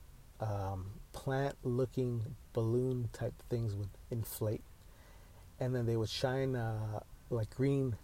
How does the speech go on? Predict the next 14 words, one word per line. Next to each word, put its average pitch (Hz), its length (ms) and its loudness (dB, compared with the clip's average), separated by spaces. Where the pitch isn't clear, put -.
colors 113 420 6
on 107 200 2
'em 113 300 -2
to - 100 0
make 123 280 2
it 135 80 2
look 123 280 0
like 110 220 0
you're 107 200 -2
underwater 110 720 2
with 107 260 -2
these 110 300 -4
undersea 117 680 0
plants. - 480 -4